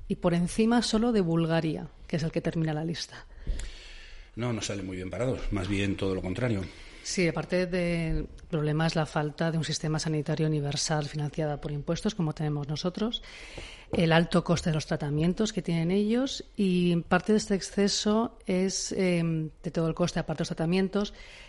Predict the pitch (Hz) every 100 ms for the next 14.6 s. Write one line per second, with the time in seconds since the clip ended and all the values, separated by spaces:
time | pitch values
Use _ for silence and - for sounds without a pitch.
0 | - 226 202 - 196 190 185 180 180 -
1 | - 170 160 156 160 160 160 175 170 170
2 | 185 220 247 294 349 - - - - 180
3 | 165 160 180 170 - 175 - 180 175 175
4 | 170 165 156 151 165 170 170 - 165 160
5 | 160 190 202 196 214 175 160 147 160 151
6 | - 160 160 160 160 156 151 156 156 -
7 | 160 160 156 156 147 156 160 151 - 156
8 | 151 - - 190 165 156 151 190 170 -
9 | 160 156 160 156 156 151 151 - - -
10 | - - - - - 170 165 156 147 143
11 | 143 - - - - 165 156 - 156 160
12 | 147 160 156 151 151 151 151 - 156 -
13 | 160 151 143 - - 175 151 151 135 160
14 | 151 - 185 196 294 -